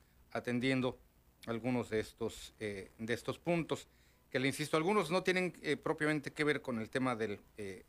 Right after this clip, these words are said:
del agua, pero sí, eh, es posible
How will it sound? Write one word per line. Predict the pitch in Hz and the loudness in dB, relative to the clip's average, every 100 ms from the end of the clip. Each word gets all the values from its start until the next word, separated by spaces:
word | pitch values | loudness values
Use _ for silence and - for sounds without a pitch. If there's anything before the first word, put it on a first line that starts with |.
| 98 | -6
del | 120 139 | 0 4
agua, | 156 180 208 - _ _ - - - | 4 2 -2 -6 _ _ -20 -20 -4
pero | 113 110 | 0 0
sí, | 110 - 135 135 131 - | 0 0 2 2 0 -4
eh, | 107 101 104 113 | -4 -2 -2 -4
es | 117 | -6
posible | - - 127 120 127 | -8 -4 -2 0 0